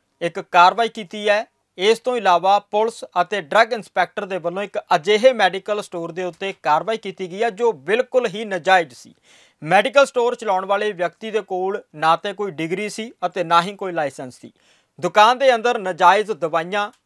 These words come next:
ਅਤੇ ਨਸ਼ਾ ਵੀ ਵੇਚਿਆ ਜਾ ਰਿਹਾ ਸੀ। ਪੁਲਿਸ ਨੇ ਇਸ ਮੈਡੀਕਲ ਸਟੋਰ ਨੂੰ ਸੀਲ ਕਰ ਦਿੱਤਾ ਹੈ ਅਤੇ ਇਸ ਤੋਂ ਇਲਾਵਾ ਦੋ ਅਜਿਹੇ ਮੈਡੀਕਲ ਸਟੋਰ ਹੋਰ ਵੀ ਪਾਏ ਗਏ ਜੋ ਨਸ਼ੇ ਵਾਲੀਆਂ ਦਵਾਈਆਂ ਵੇਚਦੇ ਸੀ ਅਤੇ ਉਹਨਾਂ ਦੇ ਉੱਤੇ ਕਾਰਵਾਈ ਕਰਦੇ ਹੋਏ ਉਹਨਾਂ ਦਾ ਵੀ ਲਾਇਸੈਂਸ ਜਿਹੜਾ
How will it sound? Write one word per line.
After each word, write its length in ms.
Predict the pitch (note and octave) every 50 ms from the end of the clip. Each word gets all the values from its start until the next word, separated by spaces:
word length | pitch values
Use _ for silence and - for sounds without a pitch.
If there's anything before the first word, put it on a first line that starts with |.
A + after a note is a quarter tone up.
| - F3
ਅਤੇ 200 | F3+ - A#3 A3+
ਨਸ਼ਾ 440 | G3 E3+ E3 F3 F3 - - A3 A3
ਵੀ 120 | G#3 G#3+
ਵੇਚਿਆ 300 | F3+ F#3 D#3+ - - D#3
ਜਾ 220 | C#3 C3+ C3 B2 A#2+
ਰਿਹਾ 180 | A#2+ A#2 A#2+
ਸੀ। 180 | A2 - - _ _ _ _ _ _ _ _ _ _ -
ਪੁਲਿਸ 240 | G3+ A#3 B3+ -
ਨੇ 100 | C4 C4+
ਇਸ 100 | C4+ A#3
ਮੈਡੀਕਲ 480 | B3+ A#3+ G#3+ G3+ G3 A3 G#3 A#3+ A#3 A3+
ਸਟੋਰ 340 | A3+ - G3+ F#3+ F#3+ G3 G3
ਨੂੰ 120 | G#3 G#3
ਸੀਲ 260 | G3 - - F3 F3+
ਕਰ 200 | F#3+ - G3+ G3
ਦਿੱਤਾ 300 | F#3+ F3 F#3+ E3+ - F#3+
ਹੈ 80 | F#3 G3+ _ _ _ _ _ - D#3+
ਅਤੇ 200 | E3+ - A3 A3
ਇਸ 80 | A#3 A3+
ਤੋਂ 160 | - C4 B3+
ਇਲਾਵਾ 480 | A#3 G3 F#3 F3 E3+ F#3+ G3 G#3 A3 - _ _ _ -
ਦੋ 400 | C3+ - G3+ A3 A#3+ C4 B3+ A3+
ਅਜਿਹੇ 360 | G#3+ E3+ F#3+ G#3 G#3 G3 A#3+ C4
ਮੈਡੀਕਲ 500 | A#3 A3+ G#3 G3 G3+ G3 - G#3+ G#3+ G#3
ਸਟੋਰ 300 | - - G#3 G3+ G3+ F3
ਹੋਰ 240 | C3 F#3 A3 B3
ਵੀ 140 | B3+ B3+ C4
ਪਾਏ 260 | A3+ - F#3 E3+ E3
ਗਏ 220 | D#3 D#3+ F3 F#3+ A#3+ _ _ _
ਜੋ 160 | D3+ G3 A3+ G#3
ਨਸ਼ੇ 440 | F#3 F3+ F#3 F#3 - - B3 B3+
ਵਾਲੀਆਂ 380 | A#3+ G#3+ F#3+ F3+ F3+ F3+ F#3+ G3
ਦਵਾਈਆਂ 460 | D#3+ D#3+ D3 D3 D3+ D#3 E3+ G3+ G#3+
ਵੇਚਦੇ 380 | F#3+ G#3 G3 F#3+ G3+ F3+ G3 F#3+
ਸੀ 180 | - - A3+ _ _ _ _ _ - -
ਅਤੇ 180 | F3 - A3+ A#3
ਉਹਨਾਂ 200 | A#3+ B3 C4+ B3+
ਦੇ 80 | A3
ਉੱਤੇ 240 | G#3 F3 - G3 G3
ਕਾਰਵਾਈ 420 | F#3+ - F3+ F3 F3+ F3+ G#3 A3+ G#3+
ਕਰਦੇ 360 | - F#3+ F3 E3 D3+ F3+ F3+
ਹੋਏ 140 | E3+ G3+ A3
ਉਹਨਾਂ 240 | G3 E3 E3+ F3+
ਦਾ 120 | E3 E3+ D#3+
ਵੀ 120 | E3 F3+
ਲਾਇਸੈਂਸ 400 | D#3+ C#3+ D3 C#3+ C#3+ - A#3 G#3 -
ਜਿਹੜਾ 260 | - D#3 D3 E3 -